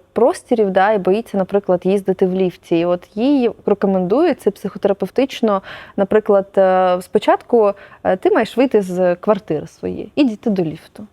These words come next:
І їй страшно, тривожно, десь їй ніяково, але вона це робить. Да? Потім ти маєш підійти до ліфту ближче. Наступного дня ти маєш зайти в нього і вийти. Потім ти маєш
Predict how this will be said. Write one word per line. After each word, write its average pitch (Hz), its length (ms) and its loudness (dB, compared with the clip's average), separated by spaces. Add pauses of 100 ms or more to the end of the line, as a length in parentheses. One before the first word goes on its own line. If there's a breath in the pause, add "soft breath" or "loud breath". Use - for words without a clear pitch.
(120)
І 226 120 2
їй 208 100 0
страшно, 247 420 0
тривожно, 208 440 0
десь 185 260 -2
їй 190 60 0
ніяково, 220 420 0
але 196 120 0
вона 214 160 -2
це - 160 -4
робить. 165 320 -2
Да? 220 120 -2
Потім 311 280 0
ти 233 120 -2
маєш 254 320 -2 (800 loud breath)
підійти 254 540 2
до 220 180 2
ліфту 202 360 -2
ближче. 156 540 -8 (580 loud breath)
Наступного 262 560 2
дня 233 220 0
ти 233 120 0
маєш 214 400 0
зайти 214 360 0
в 185 60 -4
нього 185 320 -8 (540)
і 269 100 4
вийти. 175 420 -4 (480 loud breath)
Потім 285 320 2
ти 247 100 2
маєш 233 560 -2